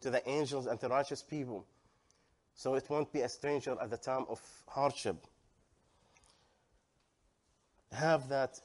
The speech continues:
gates of hope in Allah Azza wa Jal and trust in Him. And remember, whatever happened in the past is greater than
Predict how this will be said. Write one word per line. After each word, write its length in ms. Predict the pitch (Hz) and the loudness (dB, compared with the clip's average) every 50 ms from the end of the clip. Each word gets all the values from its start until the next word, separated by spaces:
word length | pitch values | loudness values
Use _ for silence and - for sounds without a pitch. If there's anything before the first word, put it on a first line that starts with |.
| - | -6
gates 380 | 110 143 139 143 139 - - - - | -2 0 2 2 0 -2 -4 -4 -2
of 180 | 123 113 - - | -2 -2 -2 -4
hope 420 | - 135 139 143 143 131 123 - - - - _ _ _ _ - | -6 -2 0 0 0 0 -2 -4 -12 -20 -20 _ _ _ _ 0
in 80 | 113 | 4
Allah 320 | 113 110 120 123 131 120 110 | 4 6 8 8 6 6 6
Azza 240 | 113 110 98 107 113 | 2 0 2 4 4
wa 80 | 110 | 4
Jal 280 | 104 - 127 123 120 - - | 4 4 4 2 2 2 0
and 180 | 107 110 104 | -2 -2 -2
trust 300 | - - 147 139 - - | -2 0 0 0 0 -2
in 100 | 113 107 98 | -4 -4 -2
Him. 240 | 107 101 95 92 98 - _ _ _ _ _ _ _ _ _ _ _ _ _ _ _ _ _ _ _ _ _ _ _ _ - | 0 -2 -2 -2 -4 -10 _ _ _ _ _ _ _ _ _ _ _ _ _ _ _ _ _ _ _ _ _ _ _ _ -4
And 120 | 135 139 | -2 0
remember, 460 | 143 151 170 180 185 165 160 151 147 - | 0 2 2 2 2 2 0 0 -2 -2
whatever 360 | - 120 135 147 160 151 151 139 | 0 0 0 2 0 0 -2 -4
happened 400 | - 151 151 143 135 139 135 - - - | -2 0 -2 0 0 -2 -4 -6 -8 -8
in 160 | 117 113 107 | -8 -8 -6
the 80 | 95 117 | -6 -8
past 540 | - - 127 123 113 107 - - - - - _ _ _ - | -4 -2 0 2 2 0 0 -4 -14 -18 -20 _ _ _ -10
is 140 | 123 113 | -10 -10
greater 380 | 101 - 113 135 139 135 - 123 | -8 -6 -4 -4 -4 -2 -4 -4
than 200 | 107 101 110 107 | -4 -2 -2 -4